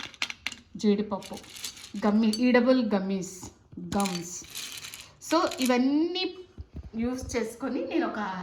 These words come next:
రెసిపీ చేస్తున్నాను, చూపిస్తాను. ఆ రెసిపీకి ఏ నేమో కూడా మీరు నా వీడియో లాస్ట్ వరకు చూడండి. రెసిపీ నేమ్ ఏంటో కూడా చెప్తాను. ఇది గుజరాతీ స్టైల్, ఓకేనా? ఇన్ని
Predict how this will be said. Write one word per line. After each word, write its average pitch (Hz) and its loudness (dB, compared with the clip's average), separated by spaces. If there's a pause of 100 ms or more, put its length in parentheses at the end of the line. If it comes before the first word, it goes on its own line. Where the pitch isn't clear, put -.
(160)
రెసిపీ 302 -4 (120)
చేస్తున్నాను, 214 -6 (500)
చూపిస్తాను. 330 -4
ఆ 220 2
రెసిపీకి 285 -2 (400)
ఏ 254 -2
నేమో 262 -2 (120)
కూడా 262 -2 (340)
మీరు 269 2 (100)
నా 220 0
వీడియో 226 -2
లాస్ట్ 208 0
వరకు 214 -6 (120)
చూడండి. 214 -6 (180)
రెసిపీ 214 -2 (100)
నేమ్ 220 0
ఏంటో 214 -6
కూడా 226 -6
చెప్తాను. 233 -6 (280)
ఇది 226 -4
గుజరాతీ 220 0
స్టైల్, - -10 (220)
ఓకేనా? 262 -4 (100)
ఇన్ని 233 -4